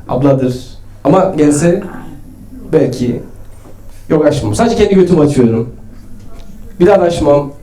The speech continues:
Belki de açarım. Ama şöyle düşündüm. Yani şimdi şöyle oldu. Ben buraya geldim. Üç sene önce aç-, olan bir olay bu. Böyle mite dönüşmüş. Buraya geldim.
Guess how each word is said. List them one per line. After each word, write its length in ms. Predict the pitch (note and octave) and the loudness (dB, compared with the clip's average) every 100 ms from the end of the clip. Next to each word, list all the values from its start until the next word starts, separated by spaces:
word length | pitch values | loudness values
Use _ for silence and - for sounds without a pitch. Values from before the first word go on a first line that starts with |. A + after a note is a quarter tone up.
| - - - - - - - - - - - - - | -14 -12 -12 -14 -14 -14 -14 -16 -16 -18 -16 -14 0
Belki 200 | E3 E3+ | 2 4
de 40 | D#3+ | 4
açarım. 340 | D3+ D#3 B2 D#3+ | 6 4 4 6
Ama 160 | C4 | 4
şöyle 260 | B3+ B3+ B3 | 6 4 4
düşündüm. 340 | F#3 D3 B2+ | 4 4 4
Yani 240 | D#3+ G3 F#3+ | 6 4 4
şimdi 400 | - G#3+ - - | 2 2 2 2
şöyle 200 | A#3+ G#3+ | 4 4
oldu. 140 | D3+ | 4
Ben 140 | F#3 G3+ | 4 4
buraya 160 | A3 | 4
geldim. 540 | D#3+ F#3 G3 F3 A#3+ - | 6 4 4 2 2 2
Üç 120 | F3+ - | 0 2
sene 360 | F3 E3+ D#3+ | 2 4 4
önce 380 | D#3+ D3 C#3+ - | 4 2 4 4
aç-, 260 | B2+ C3+ - | 2 0 0
olan 320 | B2+ B2+ A#2+ | 4 6 6
bir 60 | A2+ | 6
olay 240 | A2 G#2+ | 6 6
bu. 280 | A2 - - - - - - C#3 | 4 2 -2 -6 -16 -18 -2 2
Böyle 120 | B2 | 4
mite 300 | B2+ C3+ E3 | 4 4 4
dönüşmüş. 540 | D3 A#2+ F#3+ A#3 - - - - - - - - | 4 4 2 -2 -4 -12 -12 -14 -14 -14 -12 0
Buraya 220 | F3+ A3 | 4 4
geldim. 400 | A3+ A#3 A#3 E3+ | 4 4 4 0